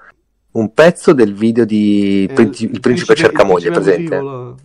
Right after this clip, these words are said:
Speaker 2: là. Eh, cerca
Speaker 1: Ok,
Speaker 2: moglie.
Speaker 1: e io, e io dentro di me ho pensato, "Vai, vediamo un nuovo doppiaggio di Pio", no? Ero già lì che ridevo. E invece no, ha proprio preso il pezzo originale, originale, non ha cambiato nulla,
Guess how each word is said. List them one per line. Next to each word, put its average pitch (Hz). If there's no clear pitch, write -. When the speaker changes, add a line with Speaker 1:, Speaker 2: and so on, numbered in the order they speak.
Speaker 2:
là. 156
Eh, 151
cerca 107
Speaker 1:
Ok, -
Speaker 2:
moglie. 90
Speaker 1:
e 123
io, 151
e 139
io -
dentro 143
di 151
me 139
ho 127
pensato, 98
"Vai, 113
vediamo 101
un 101
nuovo 113
doppiaggio 101
di 90
Pio", 85
no? 87
Ero 92
già 95
lì 98
che 92
ridevo. 85
E -
invece 196
no, -
ha -
proprio 175
preso 143
il 123
pezzo -
originale, 123
originale, 269
non 143
ha 208
cambiato 262
nulla, 120